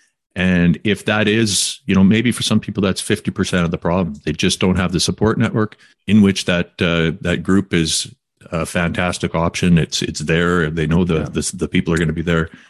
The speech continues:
Speaker 1: Uh,
Speaker 2: And,
Speaker 1: and
Speaker 2: and
Speaker 1: it works really well.
Speaker 2: accountability. I mean, there's, I think there's, off, off the top of my head, three big things that I think it's, is nailing, uh, with, with an immense positivity. And that's the community, that's the accountability with, uh, with the sponsor.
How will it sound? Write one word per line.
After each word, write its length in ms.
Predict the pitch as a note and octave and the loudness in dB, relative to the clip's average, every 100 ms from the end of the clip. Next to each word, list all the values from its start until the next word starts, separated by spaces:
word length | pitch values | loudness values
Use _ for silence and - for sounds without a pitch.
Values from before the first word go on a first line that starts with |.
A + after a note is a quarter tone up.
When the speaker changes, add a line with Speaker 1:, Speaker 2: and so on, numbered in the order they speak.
| _ _ _ | _ _ _
Speaker 1:
Uh, 180 | D#2+ D2+ | -6 -2
Speaker 2:
And, 20 | F3+ | 0
Speaker 1:
and 100 | F#3+ | 2
Speaker 2:
and 220 | F#3+ G3 | 2 2
Speaker 1:
it 40 | |
works 100 | E3+ | 2
really 120 | F#3+ | 2
well. 60 | F#3+ | 2
Speaker 2:
accountability. 480 | E3 D3 G3+ B2+ G2+ | 2 2 2 0 -2
I 40 | A#2 | 0
mean, 240 | E3 C#3 | 0 0
there's, 280 | C3+ D#3+ C#3 | -2 -4 -8
I 140 | - C#3 | -6 -6
think 220 | F3+ E3+ | -6 -4
there's, 420 | C#3 A#2 - - _ _ _ _ _ _ _ _ _ | -2 -2 -6 -14 _ _ _ _ _ _ _ _ _
off, 320 | B2 B2+ - | -6 -6 -4
off 180 | C#3+ C3 | -2 -2
the 60 | - | -2
top 100 | B2 | -6
of 40 | |
my 80 | G2 | -4
head, 260 | A2 G2+ - | -6 -8 -10
three 280 | - D3+ | -4 -2
big 300 | B2+ G2 B2+ | 0 0 -2
things 380 | B2 A2+ G2 F#2+ | -4 -10 -10 -12
that 100 | F#2+ | -12
I 60 | F#2+ | -12
think 260 | - G2+ | -12 -12
it's, 320 | F#2+ E2+ - - | -10 -12 -14 -14
is 220 | - F#2 | -12 -8
nailing, 760 | G#2 G#2 G#2+ G#2+ F#2 D#2+ - - - | -4 -2 -2 -2 -4 -6 -12 -16 -14
uh, 120 | E2 - _ _ | -14 -14 _ _
with, 340 | G#2 G2 - - _ | -8 -8 -8 -20 _
with 240 | - G#2+ G2 | -14 -12 -4
an 100 | G2+ | -2
immense 460 | G#2+ A2+ A2 - | 0 0 -2 -4
positivity. 720 | - - F#2 F#2 - F#2 E2+ E2 | -10 -6 -6 -6 -12 -10 -10 -8
And 100 | F2 | -6
that's 200 | F#2 - | -6 -8
the 60 | |
community, 600 | - B2 A#2 G2+ G2 G2 - - - - - | -6 0 2 2 2 0 -6 -20 -20 -20 -10
that's 180 | F#2+ F#2 | -8 -8
the 80 | G2+ | -10
accountability 720 | - A2+ G2+ F#2 F2+ E2+ F2+ | -6 -4 -4 -6 -6 -6 -6
with, 340 | F2+ F2 - - - F#2 - | -8 -12 -16 -18 -12 -12 -10
uh, 220 | - E2 E2 | -10 -8 -8
with 140 | E2+ | -10
the 80 | F#2+ | -8
sponsor. 600 | - C3+ B2+ - E2 E2+ | -4 0 -2 -2 -8 -8